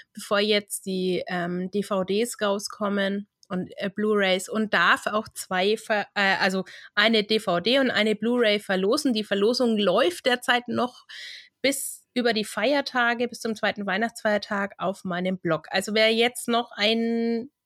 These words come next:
kleines, ähm, einen kleinen Film haben möchte, ähm,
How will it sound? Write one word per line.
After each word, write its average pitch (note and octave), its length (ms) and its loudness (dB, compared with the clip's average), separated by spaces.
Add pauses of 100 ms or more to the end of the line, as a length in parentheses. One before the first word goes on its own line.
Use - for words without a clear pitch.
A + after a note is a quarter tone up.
(140)
kleines, G#3+ 680 -2
ähm, F#3+ 560 0 (640)
einen G3 220 -2
kleinen F#3+ 260 -2
Film E4 340 4 (380)
haben C#4 320 4
möchte, A#3+ 560 0 (160)
ähm, G#3 480 -2